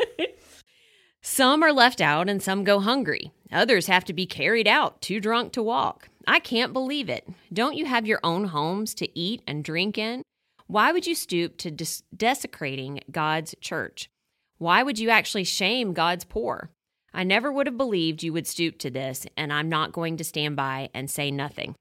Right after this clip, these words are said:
Let me go over with you again exactly what goes on in the Lord's Supper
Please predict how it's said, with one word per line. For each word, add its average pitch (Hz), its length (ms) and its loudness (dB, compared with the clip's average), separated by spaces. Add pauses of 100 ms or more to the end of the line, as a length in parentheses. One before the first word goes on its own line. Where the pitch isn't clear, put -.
(600)
Let - 140 0
me 294 100 -2
go 240 220 2
over 190 220 -2
with 165 240 -6
you 175 220 -2
again 156 440 -4
exactly 160 600 0
what 202 220 0
goes 196 240 -2
on 147 260 -4
in 147 120 -4
the 143 80 -6
Lord's 175 340 -2
Supper 143 320 -6